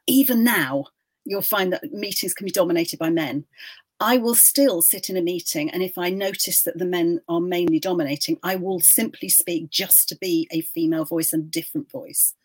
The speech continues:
I'll find something to say. Um, I don't usually struggle with that. Uh, so it's being present. There is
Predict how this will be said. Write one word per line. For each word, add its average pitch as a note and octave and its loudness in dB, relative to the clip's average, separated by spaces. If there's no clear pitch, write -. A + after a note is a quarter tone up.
I'll E3+ -4
find E3 0
something C#3+ 0
to - -6
say. - -8
Um, D3+ -4
I E3 -4
don't E3 0
usually D#3+ 2
struggle C#3 -8
with C3 -12
that. - -20
Uh, G3 0
so A#3 4
it's - 2
being D#4+ 4
present. - 0
There G#3+ -8
is A#3+ 0